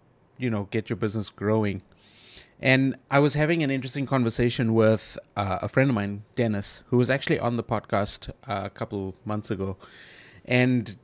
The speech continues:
Dennis and I were riffing on about this concept earlier today about how everybody is, or there's a lot of people today who are just in for the selfish reasons of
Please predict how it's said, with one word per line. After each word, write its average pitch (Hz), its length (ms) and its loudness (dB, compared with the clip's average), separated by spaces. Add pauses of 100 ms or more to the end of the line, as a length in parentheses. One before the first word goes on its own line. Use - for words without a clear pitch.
(160)
Dennis 156 440 2
and 151 120 0
I 143 220 2
were 127 360 4
riffing 143 380 2
on 127 400 -2
about 117 300 -2
this - 140 -8
concept 139 640 -4
earlier 123 280 0
today 120 380 0
about 110 280 -2
how 127 200 -2
everybody 160 560 -2
is, 135 320 0 (640)
or 127 160 4
there's 123 180 2
a 131 80 4
lot 120 240 4
of 156 100 0
people 123 320 0
today 113 500 0
who 117 260 -2
are 110 580 0 (1080)
just 143 500 0
in 139 280 4
for 123 140 0
the 117 80 2
selfish 127 560 0
reasons 113 480 2
of 113 440 -2